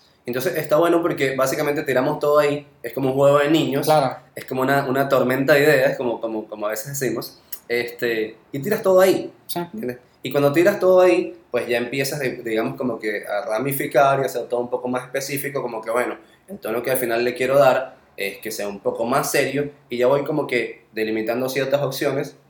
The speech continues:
Speaker 1: y transformándolo y adaptándolo a, a lo que tengo.
Speaker 2: Claro.
Speaker 1: Entonces, al final del día, tienes un mood board que tiene, digamos,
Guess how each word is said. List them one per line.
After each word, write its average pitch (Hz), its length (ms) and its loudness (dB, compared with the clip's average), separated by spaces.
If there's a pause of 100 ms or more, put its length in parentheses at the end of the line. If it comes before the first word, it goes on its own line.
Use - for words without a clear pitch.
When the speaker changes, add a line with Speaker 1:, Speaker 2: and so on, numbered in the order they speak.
Speaker 1:
y 196 100 -8
transformándolo 127 760 -4
y - 60 -4
adaptándolo 113 640 -4
a, 95 60 -4
a 104 40 -4
lo 101 160 -6
que 98 80 -10
tengo. 107 340 -10 (180)
Speaker 2:
Claro. 143 200 2
Speaker 1:
Entonces, 190 300 -4
al 147 140 2
final 147 280 0
del 175 180 0
día, 175 360 0 (280)
tienes 127 220 -2
un 143 140 0
mood 147 180 0
board 151 180 -2
que 131 80 -4
tiene, 127 480 -2 (160)
digamos, 101 600 -8